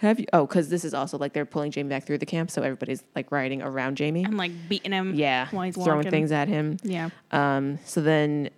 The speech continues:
Speaker 1: he tries to muscle his way through to get to Jaime. She's like, "Have you forgotten who I am? The widow of Ned Stark, the mother of the king." And he's like, "Oh, you're right." So
Speaker 2: Yeah.
Speaker 1: he tries to argue about, like, you know, "I should be able to kill him because he killed my son."
Speaker 2: And Kat's like,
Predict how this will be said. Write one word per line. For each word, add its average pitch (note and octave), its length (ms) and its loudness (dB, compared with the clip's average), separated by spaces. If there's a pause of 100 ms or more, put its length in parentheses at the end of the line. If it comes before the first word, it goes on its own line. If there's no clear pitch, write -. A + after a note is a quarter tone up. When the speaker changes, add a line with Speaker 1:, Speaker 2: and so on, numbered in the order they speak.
Speaker 1:
he F#3 180 0
tries F3 200 4
to E3 80 0
muscle D#3+ 240 2
his C#3+ 160 2
way C3 140 2
through D#3 220 4
to C3+ 60 4
get D3 180 2
to B2 80 -6
Jaime. E3 400 4
She's D#3 200 2
like, D3 160 2
"Have A3+ 300 2
you C#4+ 60 -6
forgotten F3+ 600 8
who G#3 200 8
I F#3+ 180 8
am? G3+ 320 2 (220)
The A#3 120 8
widow A3+ 340 10
of F#3+ 140 6
Ned F#3 200 6
Stark, D3+ 340 2
the C#4+ 100 8
mother A#3 480 10
of F#3+ 180 6
the G3+ 80 8
king." E3+ 580 6 (120)
And E3 180 4
he's D#3+ 120 4
like, D#3+ 240 2
"Oh, D3+ 160 2 (220)
you're E3+ 160 -4
right." G#2 240 -4 (200)
So B3 80 6
Speaker 2:
Yeah. B3+ 120 10
Speaker 1:
he - 60 4
tries D#3+ 240 4
to - 120 2
argue C#3+ 420 2
about, C3+ 380 -2 (160)
like, C3 220 -4 (240)
you D#3+ 160 2
know, C3+ 240 0
"I D3+ 120 0
should - 220 -4
be C#3 140 -2
able C#3 200 -6
to - 100 -10
kill E3 220 -2
him D3+ 140 2
because C#3+ 240 -4
he - 60 -16
killed - 220 -8
my - 60 -12
son." E3 560 2 (400)
Speaker 2:
And F#3+ 160 -8
Kat's G#3 280 -4
like, F#3+ 220 -2